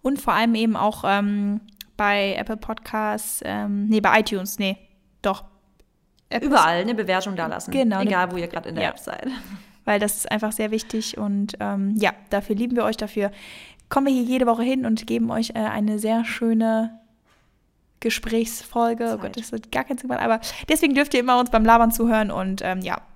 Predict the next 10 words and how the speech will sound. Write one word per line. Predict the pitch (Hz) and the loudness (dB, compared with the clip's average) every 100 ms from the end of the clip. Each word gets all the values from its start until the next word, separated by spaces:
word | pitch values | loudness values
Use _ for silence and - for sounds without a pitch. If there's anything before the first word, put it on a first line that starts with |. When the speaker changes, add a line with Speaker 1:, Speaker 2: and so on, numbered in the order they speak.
| - - | -20 -6
Speaker 1:
das | - 214 - | 0 0 0
würde | 220 | -2
ich | |
sagen, | 214 214 | 0 0
ist | 220 | -2
das | - | 0
Wort | 214 214 | 0 0
zum | 202 | 2
Sonntag. | 226 285 262 262 - - _ _ _ _ _ _ _ _ _ | 4 4 2 0 -2 -20 _ _ _ _ _ _ _ _ _
Bye. | 202 202 208 220 | 4 4 4 0